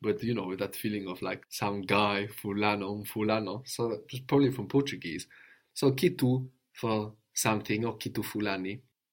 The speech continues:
So actually what we see in these sentences is that for animate nouns, we can have three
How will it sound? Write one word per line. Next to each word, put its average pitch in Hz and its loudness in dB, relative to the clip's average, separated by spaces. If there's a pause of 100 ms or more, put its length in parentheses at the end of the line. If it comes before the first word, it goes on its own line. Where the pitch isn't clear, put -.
(180)
So 180 6
actually 202 8
what 156 6
we 151 8
see 202 6
in 175 8
these 135 6
sentences 107 0
is 117 0
that 135 4
for 139 2
animate 151 6
nouns, 101 -2
we 127 -2
can 123 0
have 127 4
three 131 4